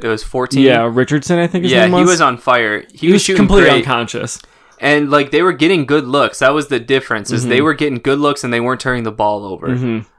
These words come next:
Speaker 1: Where, uh, K-State was, was, they weren't as efficient with the, with the ball.
Speaker 2: Totally, I would agree. I think it was impressive to see how well organized and how just proficient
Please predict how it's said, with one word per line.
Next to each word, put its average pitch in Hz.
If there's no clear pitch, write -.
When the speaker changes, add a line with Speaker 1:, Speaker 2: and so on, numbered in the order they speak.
Speaker 1:
Where, 101
uh, 92
K-State 117
was, 101
was, 107
they 113
weren't 117
as 101
efficient -
with 107
the, 98
with 107
the 107
ball. 92
Speaker 2:
Totally, 120
I 147
would 170
agree. 131
I 123
think 175
it 175
was 170
impressive 190
to 208
see 160
how 147
well 131
organized 156
and 139
how 135
just 180
proficient 165